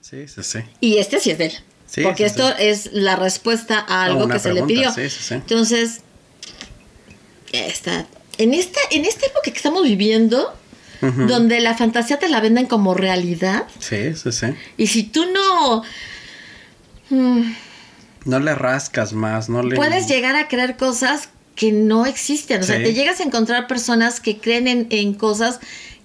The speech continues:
Speaker 2: que en su vida, o sea, no podrían ser ciertas, no son ciertas.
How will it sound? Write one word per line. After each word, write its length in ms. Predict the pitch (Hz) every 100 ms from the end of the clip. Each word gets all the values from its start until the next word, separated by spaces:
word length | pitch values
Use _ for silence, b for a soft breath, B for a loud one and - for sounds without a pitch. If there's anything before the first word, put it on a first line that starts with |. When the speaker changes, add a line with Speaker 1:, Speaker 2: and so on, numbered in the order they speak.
| _
Speaker 2:
que 180 | 214 220
en 80 | 220
su 200 | - 233
vida, 320 | 269 269 196
o 60 | 190
sea, 100 | 208
no 160 | 240
podrían 400 | 269 277 269 262
ser 240 | 262 254 240
ciertas, 480 | - 254 240 196
no 220 | 220 240 285
son 240 | - 247
ciertas. 680 | 226 240 220 - 180 - -